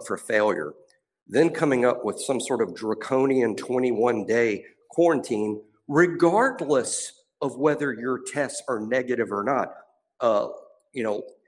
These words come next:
that's, that's not how the S E C does it. And to me, this is so simple. And hey, I'm one of these kind of liber-, liberal Corona bros. I'm not, I'm not a, an anti-masker,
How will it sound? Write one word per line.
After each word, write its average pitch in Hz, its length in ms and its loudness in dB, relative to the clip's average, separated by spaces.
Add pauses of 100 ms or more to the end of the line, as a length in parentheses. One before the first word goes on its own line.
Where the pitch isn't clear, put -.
(300)
that's, 127 300 0
that's 131 200 0
not 135 280 4
how 117 140 0
the 104 180 -4
S 101 180 -6
E 101 60 -10
C 101 260 -10
does 92 280 -4
it. 107 120 -2 (460)
And 113 300 2
to 131 140 -6
me, 160 300 4
this 127 260 2
is 135 120 2
so 143 160 4
simple. 131 440 2
And 117 80 2
hey, 151 180 4
I'm 151 160 2
one 185 160 0
of 127 60 0
these 131 420 -4 (100)
kind 143 200 0
of 123 80 2
liber-, 127 680 4
liberal 143 800 4
Corona 135 480 2
bros. 98 480 -2
I'm 117 140 -4
not, 147 180 0 (380)
I'm 127 120 -4
not 143 220 0
a, 104 180 -4 (920)
an 107 200 -8
anti-masker, 120 1200 -2